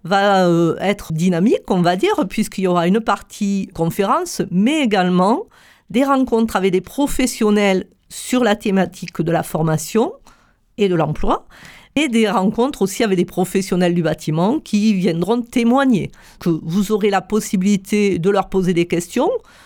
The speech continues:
sur les métiers, sur les salaires, sur le, les conditions de travail, et également sur, euh, l'accessibilité à ce métier, qu'est-ce qu'il vous faut comme f-, formation,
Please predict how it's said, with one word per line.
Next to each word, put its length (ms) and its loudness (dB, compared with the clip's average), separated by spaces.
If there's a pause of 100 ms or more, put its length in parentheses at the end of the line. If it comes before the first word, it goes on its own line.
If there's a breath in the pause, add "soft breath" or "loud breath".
(100)
sur 260 -2
les 120 2
métiers, 680 0
sur 420 -4
les 80 0
salaires, 800 0
sur 340 -2
le, 240 4
les 140 2
conditions 480 -2
de 100 0
travail, 600 0 (520 loud breath)
et 120 4
également 760 0 (240 loud breath)
sur, 640 0
euh, 240 4
l'accessibilité 1120 0
à 100 2
ce 200 -4
métier, 400 0 (160)
qu'est-ce 180 -2
qu'il 140 -6
vous 140 -2
faut 200 -2
comme 240 -2
f-, 160 -4
formation, 880 0